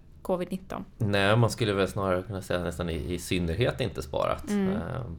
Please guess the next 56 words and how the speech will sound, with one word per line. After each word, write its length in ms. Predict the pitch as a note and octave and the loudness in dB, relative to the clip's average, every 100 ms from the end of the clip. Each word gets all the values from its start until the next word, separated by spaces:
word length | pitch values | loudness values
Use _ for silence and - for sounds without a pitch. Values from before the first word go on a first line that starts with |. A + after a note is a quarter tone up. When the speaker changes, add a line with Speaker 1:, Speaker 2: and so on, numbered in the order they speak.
| - | -8
Speaker 2:
för 140 | - E2 | -4 -4
att, 280 | E2 - E2 | -4 -6 -4
eh, 220 | E2+ E2+ F2+ - - | -2 -2 -6 -14 -6
de 160 | F2 F#2+ | -4 0
här 140 | F2 | -2
personerna 480 | - - G2 F2+ F2+ | -2 -4 -2 -2 -2
som 160 | F#2+ | -2
vi 120 | F2 E2+ | -4 -2
brukar 320 | F2 - F#2+ - - - | -4 -4 -8 -8 -18 0
prata 220 | C3+ A2+ | 0 2
mycket 220 | F#2+ E2 | 0 0
om, 200 | E2+ E2 | 0 0
de 140 | F2+ F2+ | 0 -2
som 200 | F#2 F2 | 0 2
reser 320 | F2 E2 F2+ | 2 2 0
runt 280 | G#2+ D3 - | 0 -2 0
i 40 | |
världen 280 | E2+ D#2 F2 | 2 2 2
och 60 | E2+ | 0
arbetar, 520 | E2 E2+ - D#2+ F#2+ - - | 0 -4 -2 -2 -2 -6 -2
Speaker 1:
Mm. 180 | G#3+ | 0
Speaker 2:
de 140 | G#3+ A2 | 0 0
reser 280 | - - B2+ | -4 -4 -2
kanske 220 | C#3 C3 | -2 -2
inte 120 | - | -10
så 80 | - | -10
mycket 200 | - - | -8 -6
längre. 220 | - - - | -8 -8 -8
Speaker 1:
Nej, 320 | A3 A#3+ G#3+ | -2 0 2
de 120 | A3 A#3 | 2 0
sitter 260 | D#4+ C4 | -4 -4
kanske 240 | A#3 G3+ G#3 | -2 -2 -2
strandsatta 760 | G3+ G3+ G3 F#3 - - F3+ | 0 0 -2 -6 -6 -4 -2
i, 320 | F3+ F3 F3 F3 | -2 -4 -4 -4
antingen 440 | E3+ E3 E3 E3+ | -6 -6 -4 -2
här 140 | A3+ | -2
i 40 | G#3+ | -2
Sverige 440 | - E3 - F3 | -2 -4 -2 -4
eller 220 | E3 F3 | -2 -2
är 60 | C4+ | -2
de 100 | A#3+ | -4
strandsatta 560 | - A3+ A3 G3+ G#3 G3 | -2 -2 -2 -4 -2 0
i 180 | F#3 F#3 | 0 -2
sina 400 | F#3 F3 E3 F3 - - - - - | -2 0 0 -2 -10 -20 -20 -10 0
länder 360 | A3 G#3+ F#3+ | 4 4 4
där 60 | F#3+ | 4
de 160 | F#3+ | 4
är 120 | F#3 F3 | 2 2
och 100 | F#3 | 2
arbetar, 640 | F#3 E3 E3 - E3+ F3 - - | 2 0 -2 -2 -2 -2 -6 -12
eh, 360 | G#3 G3 F#3 E3+ | -8 -6 -2 -2
och 160 | F3 - | -2 -2
kan 100 | F#3 | -2
inte 120 | F#3+ | -2
komma 200 | F3 G3+ | -2 -2
hem. 200 | G#3+ | -2